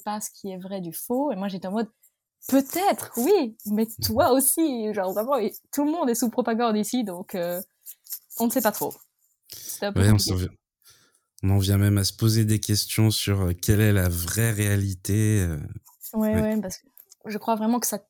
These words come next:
Speaker 1: bon, je crois quand même que en Russie, il y a plus de propagande vraiment,
Speaker 2: Oui.
Speaker 1: euh, lourde, mais chez nous, je pense qu'il y en a un petit peu quand même aussi, hein.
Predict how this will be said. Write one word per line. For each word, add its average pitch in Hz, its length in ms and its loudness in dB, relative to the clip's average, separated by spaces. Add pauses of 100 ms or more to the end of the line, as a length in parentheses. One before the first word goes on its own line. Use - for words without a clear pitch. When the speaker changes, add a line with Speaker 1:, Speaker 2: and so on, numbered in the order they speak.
(560)
Speaker 1:
bon, 190 160 -4
je - 100 -10
crois 294 140 -2
quand 269 140 -2
même 262 180 0
que 214 200 -4 (600)
en 214 120 -4
Russie, 220 240 0
il 247 40 2
y 214 40 2
a 196 40 0
plus 226 200 0
de 214 80 2
propagande 214 540 -2
vraiment, 202 440 -4
Speaker 2:
Oui. 190 100 2
Speaker 1:
euh, 190 220 0 (380)
lourde, 208 640 2
mais 196 220 -2
chez 220 140 -2
nous, 240 120 4
je - 80 -10
pense 220 160 -4
qu'il 208 100 -6
y - 20 -4
en 202 40 -4
a 208 60 -4
un 208 60 -4
petit 202 160 -6
peu 214 120 -2
quand 208 100 -6
même 196 180 -4
aussi, 175 260 -8
hein. 170 120 -12